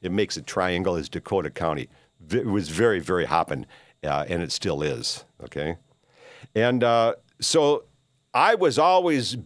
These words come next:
scrutinizing these handouts to women, children, other, you know, groups like that from the county. So these women didn't like me.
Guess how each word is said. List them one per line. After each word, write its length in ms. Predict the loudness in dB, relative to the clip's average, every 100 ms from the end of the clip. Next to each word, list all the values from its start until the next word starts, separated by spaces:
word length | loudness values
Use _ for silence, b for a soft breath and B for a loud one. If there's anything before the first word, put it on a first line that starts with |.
| -12
scrutinizing 960 | -6 -4 0 2 4 4 4 2 0 0
these 200 | -2 -2
handouts 760 | 0 2 2 2 2 2 -2
to 320 | -6 -2 0 0
women, 500 | 2 4 4 2 0 b b
children, 760 | -2 2 4 4 4 2 2 -2 B B _
other, 460 | 2 4 4 2 0 -10 _
you 80 | 0
know, 300 | 2 2 0 -6 _ _ _ _ _ -2
groups 400 | 0 2 -2 -8 0
like 280 | 0 2
that 340 | 4 4 4 0 b b _
from 200 | -2 0
the 80 |
county. 460 | 0 2 2 0 -6 _ _ _ _ _ _ _ _
So 200 | 0 2
these 300 | 4 2 0
women 640 | 2 4 4 4 2 0 -6 _ _ _ _ _ _ _
didn't 260 | 2 2 4
like 280 | 4 2 0
me. 280 | -2 -2